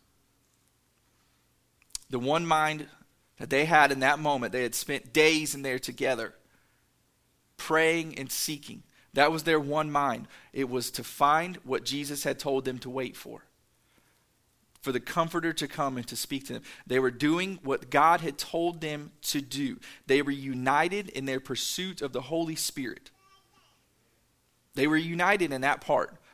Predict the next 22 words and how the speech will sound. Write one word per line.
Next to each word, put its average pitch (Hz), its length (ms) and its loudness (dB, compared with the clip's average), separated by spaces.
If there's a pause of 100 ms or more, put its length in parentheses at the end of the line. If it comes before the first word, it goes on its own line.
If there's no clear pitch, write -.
(140)
Pastor 156 240 0
Kevin, 139 280 -4
if 123 100 -12
you'll 127 100 -4
come. 127 300 -10 (420)
It's - 100 -14
not 147 100 -8
gonna 127 140 -12
take 123 180 -4
long. 117 240 -6 (2250)
They 139 120 8
were 156 60 8
united 160 540 6
in 160 60 -6
that 156 180 2
pursuit 165 400 0
and 139 100 -2
what 147 140 4
happened 170 420 4
because 143 320 0
of 127 120 -10
that. 117 200 0